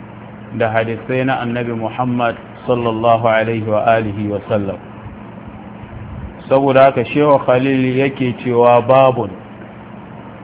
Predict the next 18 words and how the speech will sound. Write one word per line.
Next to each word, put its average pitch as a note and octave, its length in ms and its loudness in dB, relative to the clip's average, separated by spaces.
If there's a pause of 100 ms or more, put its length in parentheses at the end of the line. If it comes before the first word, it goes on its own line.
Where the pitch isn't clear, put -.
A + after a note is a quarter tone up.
(800)
wannan C#3 520 2
babi C3 680 4 (200)
zai C3 200 0
yi C3 80 -2
magana B2 640 2 (960)
akan B2 480 2
abin B2 220 -2
da A#2+ 60 -4
ya A#2 200 -4
shahi A2 320 -2
layya. A2+ 400 2 (1800)
Sai C#3+ 200 2
Shehu E3+ 400 4
Khalil C#3 520 2 (160)
yake D3 520 2
cewa, B2+ 680 6 (400)
sunna D#3+ 400 2
li B2+ 160 0